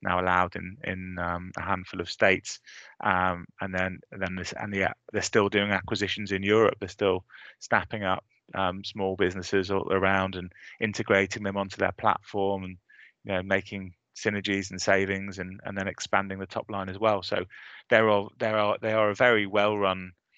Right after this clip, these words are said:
aggressive business, um, and they are, you know, n-, they're now about seventy in the footsie, which is, when I joined, they were about, well, Ladbrokes Coral were probably about three,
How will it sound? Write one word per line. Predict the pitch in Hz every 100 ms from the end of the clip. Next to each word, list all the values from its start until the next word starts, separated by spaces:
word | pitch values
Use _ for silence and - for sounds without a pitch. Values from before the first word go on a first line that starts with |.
| _
aggressive | - - 95 - 104 90
business, | 104 90 92 - - _ _ _ -
um, | 95 92 92 92 - _ -
and | 101 95 95 101
they | 95
are, | 92 92 90 92 _ _ _ _ _ _ - 101 95 -
you | 104
know, | 92
n-, | 98 92
they're | 104
now | 107 107
about | 90 -
seventy | - 104 104 95 98
in | 92
the |
footsie, | 92 110 - - - 101 - - _ _ _ -
which | - -
is, | 98 90 - - -
when | 107
I | 101 98 98 -
joined, | 113 98 92 87
they | 90
were | 90
about, | 87 90 - _ _ _ _ _ _ _ -
well, | 92 87
Ladbrokes | 113 - - -
Coral | 117 101 95
were | 90
probably | - 92
about | 90 -
three, | - 110 98